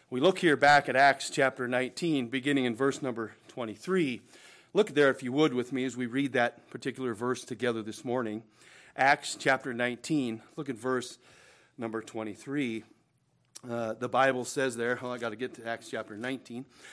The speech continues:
verse twenty-three. The Bible says there, "And the same time there arose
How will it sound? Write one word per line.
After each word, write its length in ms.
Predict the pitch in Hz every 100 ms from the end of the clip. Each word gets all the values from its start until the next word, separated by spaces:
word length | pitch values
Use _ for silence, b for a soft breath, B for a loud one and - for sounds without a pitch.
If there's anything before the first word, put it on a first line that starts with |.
| B
verse 200 | 151 151
twenty-three. 480 | 151 139 120 147 139
The 80 | 123
Bible 260 | 175 180
says 300 | - 185 131
there, 320 | 135 120 139 - _ b b b -
"And 160 | 196
the 60 | 190
same 460 | - 233 262 285
time 480 | 220 226 220 190 170
there 200 | 165 180
arose 640 | 180 170 185 190 190 185